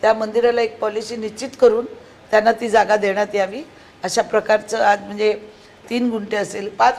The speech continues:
गुंठ्यापर्यंत जागा देण्यात यावी अशी आम्ही मागणी केली, कारण काही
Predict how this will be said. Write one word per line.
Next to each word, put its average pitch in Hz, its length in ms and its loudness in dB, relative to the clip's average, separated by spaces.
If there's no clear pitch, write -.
गुंठ्यापर्यंत 233 600 -4
जागा 208 240 0
देण्यात 196 360 -8
यावी 202 200 -12
अशी 185 180 -2
आम्ही 208 200 0
मागणी 196 360 -2
केली, 214 300 -2
कारण 196 120 -4
काही 202 220 0